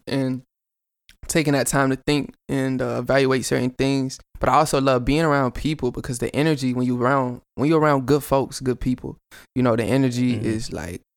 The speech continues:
Speaker 1: indescribable, unmatchable. Um, so the initial lockdown, I was, when it first happened,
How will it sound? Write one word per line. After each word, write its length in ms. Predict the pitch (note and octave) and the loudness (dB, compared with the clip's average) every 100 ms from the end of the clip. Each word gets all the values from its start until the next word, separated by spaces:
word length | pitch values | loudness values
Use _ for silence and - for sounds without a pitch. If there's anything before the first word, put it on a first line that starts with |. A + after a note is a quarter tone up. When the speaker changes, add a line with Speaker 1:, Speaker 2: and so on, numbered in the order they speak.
| - | -4
Speaker 1:
indescribable, 800 | C3+ B2 - B2 B2 A#2 A#2 C3+ - - | -2 0 0 0 0 -4 -6 -10 -16 -6
unmatchable. 600 | A#2+ B2 B2 A#2+ B2 - _ _ _ _ _ - | -4 -2 -2 -4 -10 -10 _ _ _ _ _ -2
Um, 560 | C3 C3 B2+ B2 A#2+ - - | 2 4 4 2 -2 -6 -8
so 540 | - C#3 C3 B2+ - _ - | 0 4 4 4 0 _ -2
the 120 | C3 | 0
initial 300 | C#3 D#3+ D3 | 2 0 2
lockdown, 720 | C#3+ C3+ B2+ C3 C3 B2+ B2+ - _ _ _ _ _ _ _ _ _ _ - | 2 2 0 0 2 0 -4 -10 _ _ _ _ _ _ _ _ _ _ 0
I 100 | C#3+ | 2
was, 440 | D3 C#3+ C3 - | 2 0 -2 -4
when 180 | B2+ D#3 | 0 0
it 100 | - | 0
first 320 | D#3+ F#3+ F3+ | 2 2 2
happened, 540 | D3 D3 - A#2+ A#2+ | 0 0 0 -4 -6